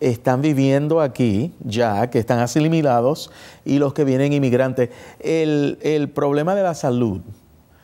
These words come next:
ya sea la prevención de diabetes y la información,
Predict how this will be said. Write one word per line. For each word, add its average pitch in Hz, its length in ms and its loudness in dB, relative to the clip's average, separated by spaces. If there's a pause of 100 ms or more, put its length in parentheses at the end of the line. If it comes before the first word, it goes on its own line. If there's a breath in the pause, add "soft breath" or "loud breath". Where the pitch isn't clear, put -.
(380 soft breath)
ya 131 360 0
sea 156 240 2
la 139 120 4
prevención 135 880 0
de 127 120 0
diabetes 123 960 0
y 123 120 0
la 110 140 0
información, 131 1300 -2